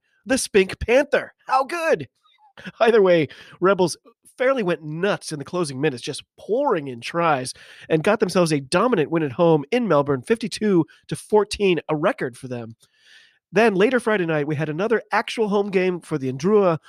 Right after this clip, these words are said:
where they faced winless Moana Pacifica. Side note, Moana Pacifi-, uh, Pacifica are in complete disarray <laughs> at this stage.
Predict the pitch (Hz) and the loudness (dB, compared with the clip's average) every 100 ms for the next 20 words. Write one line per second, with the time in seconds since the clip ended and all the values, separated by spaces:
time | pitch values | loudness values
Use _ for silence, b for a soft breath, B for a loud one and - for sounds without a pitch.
0 | B B 160 151 - 170 - 151 247 214 | B B -2 0 0 -2 -2 -2 0 0
1 | 156 170 185 156 147 - 214 220 202 165 | -2 -2 -2 -2 -6 -4 -4 0 0 -2
2 | B B B - 240 247 165 - 185 180 | B B B 0 2 2 0 -2 -4 -2
3 | 247 233 - 240 233 160 147 233 165 233 | -2 -4 -8 -10 -2 -2 0 -4 -6 -6
4 | 214 170 170 151 156 156 - 269 165 _ | -2 0 0 -2 -4 -10 -6 -4 -6 _
5 | 175 185 185 170 - - - 156 160 - | -4 0 2 2 0 -12 -10 -8 -6 -2
6 | 135 120 | -4 -4